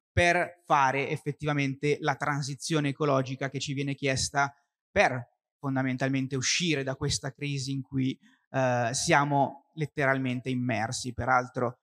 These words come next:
per chi c'era la volta scorsa, domani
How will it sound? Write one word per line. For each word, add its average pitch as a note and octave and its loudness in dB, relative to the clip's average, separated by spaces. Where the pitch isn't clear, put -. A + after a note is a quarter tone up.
per C#3 -6
chi D3+ -8
c'era D#3 2
la D3+ 4
volta D3+ 0
scorsa, D#3 0
domani C3+ 0